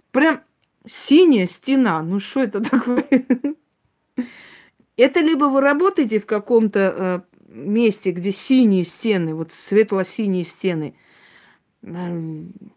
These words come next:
либо я чё-то не понимаю. Значит, дальше. Колонны большие.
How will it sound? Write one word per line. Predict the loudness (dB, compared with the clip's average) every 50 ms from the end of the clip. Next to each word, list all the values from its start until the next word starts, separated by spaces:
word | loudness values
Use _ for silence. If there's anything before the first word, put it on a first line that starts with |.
| _ _ _ _ -6
либо | -4 -2 -2 0 0
я | 0 0 0 0 -2 -2
чё-то | -2 -2 -2 0 0 -2
не | -4 -4
понимаю. | -4 -2 -2 -2 -2 -2 -4 -6 -8 -10 -12 -16 _ _ _ _ _ _ -20 -20 -20 -20 _ _ _ _ _ _ _ _ _ _ _ _ _ _ _ _ _ _ _ _ _ _ _ _ _ _ _ _ _ _ _
Значит, | -12 -10 -8 -8 -8 -8 -10 -6 -2
дальше. | 0 0 2 0 0 -4 -8 -12 -14 -14 -14 -16 _ _ _ _ _ _ _ _ _ _ _ _ _ _ _ _ _ _ _ _ _ _ _ _ _ _ _ _ _ _ _ -6
Колонны | 0 2 4 4 6 6 6 6 6 4 2 2 0
большие. | -2 -4 -4 -6 -6 -8 -10 -10 -8 -8 -8 -8 -10 -14